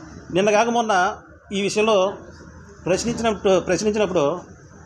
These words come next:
మా బొడ్డే, మా బొడ్డేటి శివ గారు కానీ, అదే రమేష్ గారు కానీ, అదే ఇంకొక జానీ గారు కానీ ప్రెస్ మీట్‌లో మాట్లాడారు. మాట్లాడినప్పుడు ob-, obviously క్వశ్చన్ చేస్తారు. క్వశ్చన్ చేసినప్పుడు వ్యక్తిగత దూషణలకి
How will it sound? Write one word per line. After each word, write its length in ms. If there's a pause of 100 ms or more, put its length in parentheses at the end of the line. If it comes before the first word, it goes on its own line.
(200)
మా 540 (340)
బొడ్డే, 240 (480)
మా 400
బొడ్డేటి 280
శివ 100
గారు 160
కానీ, 260 (480)
అదే 220
రమేష్ 300
గారు 140
కానీ, 300 (600)
అదే 220
ఇంకొక 520 (520)
జానీ 260
గారు 160
కానీ 260 (180)
ప్రెస్ 200
మీట్‌లో 200
మాట్లాడారు. 480 (340)
మాట్లాడినప్పుడు 920 (480)
ob-, 280
obviously 300
క్వశ్చన్ 280
చేస్తారు. 320 (640)
క్వశ్చన్ 280
చేసినప్పుడు 360
వ్యక్తిగత 400
దూషణలకి 580